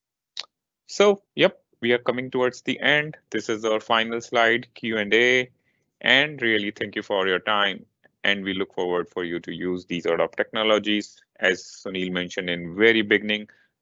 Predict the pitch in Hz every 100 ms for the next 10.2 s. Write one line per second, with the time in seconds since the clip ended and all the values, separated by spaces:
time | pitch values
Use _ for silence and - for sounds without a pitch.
0 | 101 98 123 127 - 110 110 113 110 -
1 | - 107 - _ _ _ _ _ 95 -
2 | - 113 110 - _ - _ - 92 98
3 | 98 98 90 95 - 95 98 95 92 95
4 | 90 92 120 - 113 110 110 - 107 -
5 | 107 117 113 - 104 - 104 - - 107
6 | 101 - 92 92 90 92 - 87 90 85
7 | - 110 113 104 101 92 - - _ _
8 | - - 90 85 110 110 101 101 98 -
9 | _ _ _ - 127 120 - 107 - 98
10 | 87 90